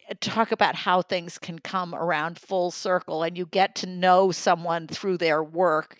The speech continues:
He recorded all, so much of Hillerman's work, and then here to do the biography as well.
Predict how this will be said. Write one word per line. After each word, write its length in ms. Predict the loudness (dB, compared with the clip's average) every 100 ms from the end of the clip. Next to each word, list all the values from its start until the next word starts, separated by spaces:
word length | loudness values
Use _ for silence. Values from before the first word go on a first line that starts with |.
| _
He 160 | -18 -12
recorded 500 | -10 -4 0 0 0 -2
all, 160 | -2 -2
so 280 | 2 4
much 280 | 4 2 -2
of 120 | -6
Hillerman's 500 | -4 -6 -6 -10 -12
work, 320 | -8 -6 -6 -10
and 200 | -10 -8
then 240 | -8 -10
here 480 | -14 -14 -10 -10 -12 -14
to 100 | -10
do 240 | -4 -4
the 120 | -4
biography 640 | -6 -6 -6 -8 -14 -14 -16
as 220 | -16 -16
well. 260 | -12 -12